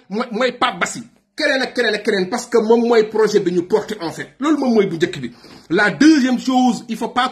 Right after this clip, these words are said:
confondre une stratégie politique, parce qu'il y a un discours politique, il y a de la communication politique. Mais comme ñoom xamuñu fu ñuy jaar, ñoom lu ñu bëggoon mooy tënk ñu ñun. Ci ay soi-disant ñun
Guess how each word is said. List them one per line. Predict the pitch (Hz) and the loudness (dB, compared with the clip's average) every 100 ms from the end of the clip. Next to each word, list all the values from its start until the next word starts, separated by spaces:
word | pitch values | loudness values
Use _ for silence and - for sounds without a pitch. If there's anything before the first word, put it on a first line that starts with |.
| - | 0
confondre | 233 - 226 202 190 | -2 0 -2 -2 -4
une | |
stratégie | 190 - 226 214 185 | -8 -4 -4 -4 -6
politique, | 190 202 190 - - - _ _ _ _ - | -2 0 0 -2 -10 -14 _ _ _ _ -8
parce | - | -6
qu'il | 277 | 0
y | |
a | 330 | 2
un | 247 | 2
discours | 185 226 240 - | 0 -2 -2 0
politique, | 220 190 | -2 0
il | 175 | 0
y | |
a | 247 | 0
de | |
la | 220 | -2
communication | 196 233 226 208 196 - 185 | -2 -2 -2 -4 -4 -4 -4
politique. | - 254 247 - - _ _ _ _ _ _ _ _ _ | 2 2 2 -2 -10 _ _ _ _ _ _ _ _ _
Mais | 165 226 226 | 2 2 2
comme | 302 311 | 0 0
ñoom | 277 - | 0 -2
xamuñu | - 269 262 240 | -4 -2 0 0
fu | 247 | 0
ñuy | 240 247 226 | 4 4 4
jaar, | 208 196 151 - _ _ _ _ _ _ _ _ _ - 214 | 2 0 -2 -10 _ _ _ _ _ _ _ _ _ -10 2
ñoom | 262 269 | 4 6
lu | 311 | 4
ñu | 294 | 2
bëggoon | 262 254 | 2 0
mooy | 254 247 185 - | 0 -4 -8 0
tënk | 554 - - 311 | 0 2 0 0
ñu | 294 | 0
ñun. | 285 175 - _ _ _ _ _ _ _ | 0 -4 -10 _ _ _ _ _ _ _
Ci | 294 285 | -10 -4
ay | 254 247 | 0 0
soi-disant | - - 302 302 277 269 226 240 233 | 0 -4 -2 0 2 0 2 2 2
ñun | 226 | 0